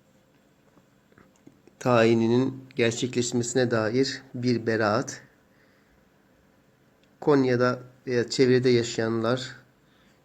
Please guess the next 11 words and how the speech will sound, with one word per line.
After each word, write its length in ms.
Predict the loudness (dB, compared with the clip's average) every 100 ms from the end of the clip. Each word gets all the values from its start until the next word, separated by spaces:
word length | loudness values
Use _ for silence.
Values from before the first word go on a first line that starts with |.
| _ _ _ _ _ _
hatta 540 | -6 -2 0 0 -2 -14 _ _ _
İslam 340 | -18 -4 -2 0
aleminde 640 | 0 -2 -6 -4 -6 -4
birçok 440 | -4 -4 -10 -10
kişi 360 | -12 -6 -4 -6 -10 -20 _ _ _ _ _ _ _ _ _ _ _ _ _ _ _
Hacı 380 | -6 -4 -2 0
Veyhzade 520 | 0 -2 -2 0 0
Hazretlerini 920 | -2 -4 -6 -8 -6 -6 0 0 -2 -8 -20 _ _ _
bilir. 640 | -6 -4 -2 -4 -6 -16 _ _ _ _ _ _
İslam 320 | -14 -2 0
alemin-, 500 | 0 -2 -2 -4 -6